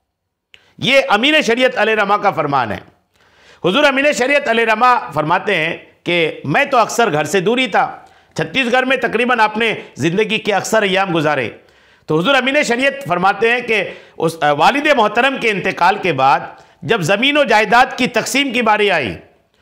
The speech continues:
तो मैं हाजिर नहीं हुआ। तकसीम भी सदरुल उलमा ने किया और बराबर किया।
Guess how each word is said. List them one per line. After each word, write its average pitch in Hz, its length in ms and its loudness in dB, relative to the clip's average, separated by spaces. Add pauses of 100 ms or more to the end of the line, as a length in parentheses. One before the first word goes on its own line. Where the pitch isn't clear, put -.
(380)
तो 202 80 -2
मैं 254 140 2
हाजिर 214 360 2
नहीं 302 180 2
हुआ। 180 280 0 (920)
तकसीम 285 440 0
भी 302 360 0
सदरुल 254 400 0
उलमा 254 300 4
ने 262 140 0
किया 247 320 2 (280)
और 269 160 2
बराबर 233 480 2
किया। 156 400 -2